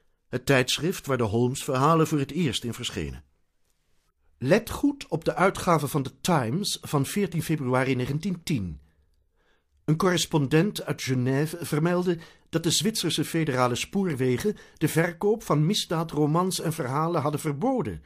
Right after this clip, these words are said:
Deze zouden een slechte invloed op de jeugd uitoefenen. In vitrine vier ziet u een selectie van exponaten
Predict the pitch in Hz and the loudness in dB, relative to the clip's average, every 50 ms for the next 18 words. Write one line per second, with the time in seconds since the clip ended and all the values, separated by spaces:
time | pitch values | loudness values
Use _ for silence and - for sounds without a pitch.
0 | - _ _ _ _ _ _ - - - - - 165 156 - 156 - 147 143 143 | -20 _ _ _ _ _ _ -20 -18 -2 4 6 6 6 6 4 4 2 2 2
1 | 156 143 147 131 - - 196 175 - - - 156 - - 175 160 156 - - 135 | 2 0 -2 -2 -2 -2 -2 -2 -2 -2 -4 -6 -4 -2 -2 -2 -2 -2 -4 -6
2 | 135 - 170 160 233 214 202 160 117 - - - - 104 104 98 - - 123 - | -6 -6 -6 -4 0 4 4 4 4 2 -2 -10 -10 -10 -10 -8 -8 -10 -10 -8
3 | - 90 87 80 78 - _ _ _ _ _ _ _ _ _ _ _ _ _ _ | -8 -8 -8 -10 -12 -16 _ _ _ _ _ _ _ _ _ _ _ _ _ _
4 | _ _ _ _ _ _ _ _ _ _ _ _ _ _ _ _ _ _ _ _ | _ _ _ _ _ _ _ _ _ _ _ _ _ _ _ _ _ _ _ _
5 | _ _ _ _ _ _ _ _ _ _ _ _ _ _ _ _ _ _ _ _ | _ _ _ _ _ _ _ _ _ _ _ _ _ _ _ _ _ _ _ _
6 | _ _ _ _ - 165 165 165 208 202 - 220 208 208 185 139 - - 151 160 | _ _ _ _ -2 0 0 0 -2 -4 -2 -2 -2 0 0 -2 -2 -2 -2 -2
7 | 165 185 233 262 226 220 - _ - 143 127 214 214 - 196 175 143 - - - | 0 0 -2 -4 -6 -8 -8 _ -4 -2 -2 -2 -2 -2 -4 -4 -2 -2 -2 0
8 | 120 117 156 - - - - 214 190 - - - - 143 - - - - 123 117 | 0 0 0 -2 -2 -6 -6 -6 -4 -4 -6 -6 -6 -8 -10 -8 -4 -4 -2 0
9 | 123 131 143 160 165 170 175 160 | 2 2 2 2 2 0 -2 -2